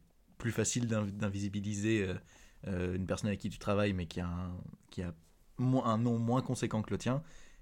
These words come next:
et, euh, et ça, euh, c'est, c'est, enfin, c'est nul, enfin, c'est vraiment pourri, et du coup,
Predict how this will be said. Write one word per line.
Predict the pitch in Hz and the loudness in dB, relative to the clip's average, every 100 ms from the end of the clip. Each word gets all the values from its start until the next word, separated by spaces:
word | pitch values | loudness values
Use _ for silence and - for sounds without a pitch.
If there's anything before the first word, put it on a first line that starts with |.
| - | -6
et, | 87 85 | -2 -2
euh, | 80 - | -2 -4
et | - | -4
ça, | - 110 92 | 0 2 2
euh, | 85 - - - - - - - - | -2 -8 -10 -12 -14 -18 -20 -20 -20
c'est, | - - | -16 -14
c'est, | - - - - | -12 -12 -12 -10
enfin, | - | -6
c'est | - | -2
nul, | 120 175 123 | 4 6 4
enfin, | - 107 | -2 -4
c'est | 120 | 0
vraiment | 113 156 | 4 6
pourri, | 160 156 185 | 6 6 4
et | 139 | 2
du | 131 | 0
coup, | - 240 | 0 -2